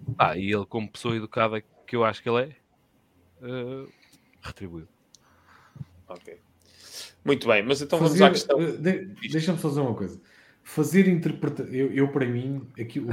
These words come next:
Speaker 3: sabes o que é que aconteceu? Aquilo que aconteceu foi, há um homem que está sentado, há outro homem que vai lá cumprimentá-lo
Speaker 1: Um
Speaker 3: e
Speaker 1: ancião,
Speaker 3: levantam-se
Speaker 1: um ancião, não é
Speaker 3: e dão-,
Speaker 1: outro
Speaker 3: e
Speaker 1: homem,
Speaker 3: dão-lhe
Speaker 1: é
Speaker 3: um
Speaker 1: um
Speaker 3: abraço.
Speaker 1: ancião.
Speaker 3: Qualquer tipo de interpretação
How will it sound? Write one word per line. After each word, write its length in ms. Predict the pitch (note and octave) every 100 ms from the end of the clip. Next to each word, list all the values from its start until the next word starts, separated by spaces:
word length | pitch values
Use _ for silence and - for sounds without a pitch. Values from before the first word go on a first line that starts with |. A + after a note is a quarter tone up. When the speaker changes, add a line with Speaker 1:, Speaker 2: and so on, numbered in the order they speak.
| -
Speaker 3:
sabes 260 | - C#3 -
o 20 |
que 60 |
é 40 | A#2+
que 100 | A#2+
aconteceu? 720 | A#2+ A2+ - - A#2 G#2+ - - - _ - _ _ _ A#2
Aquilo 280 | A2+ C#3+
que 80 | C#3+
aconteceu 440 | C#3 C3 A2+ C3+ B2+
foi, 460 | - G2 F2 -
há 160 | - A#2
um 220 | A#2 B2+
homem 340 | C#3+ D3 C3+ A2
que 80 |
está 200 | - B2+
sentado, 600 | A#2 A#2+ G#2+ G2 F#2 B2 - _ _ _ _ _ _ _ _ _ _ _ _
há 140 | A#2 A#2
outro 400 | C#3+ D3+ C3 C#3
homem 340 | C3+ A#2 A2
que 140 | G2+
vai 260 | G#2+ A#2+ A2
lá 280 | G#2 G2 G2
cumprimentá-lo 840 | - A2+ A2+ A2+ G#2+ A2+ A#2 D3+
Speaker 1:
Um 320 | D#3+ B2+ C3 C3+
Speaker 3:
e 60 |
Speaker 1:
ancião, 480 | C3+ C3+ B2+ B2 A2
Speaker 3:
levantam-se 240 | F#2+ D#3
Speaker 1:
um 160 | A2 B2
ancião, 480 | D3+ - B2+ A2+ G2
não 80 | A#2
é 20 |
Speaker 3:
e 20 |
dão-, 80 | D3+
Speaker 1:
outro 180 | D#3+ C3
Speaker 3:
e 20 |
Speaker 1:
homem, 120 | G#2
Speaker 3:
dão-lhe 140 | E3+
Speaker 1:
é 40 | E3
Speaker 3:
um 60 |
Speaker 1:
um 60 | E3
Speaker 3:
abraço. 260 | D#3+ D#3+ B2+
Speaker 1:
ancião. 320 | A2 A#2 D3 _ _ _
Speaker 3:
Qualquer 480 | - F#3 F#3 A3+ -
tipo 480 | F#3 D3 C3+ A#2 -
de 140 | C#3 F3+
interpretação 1000 | - - - D3 B2+ A#2+ B2 C#3 C#3+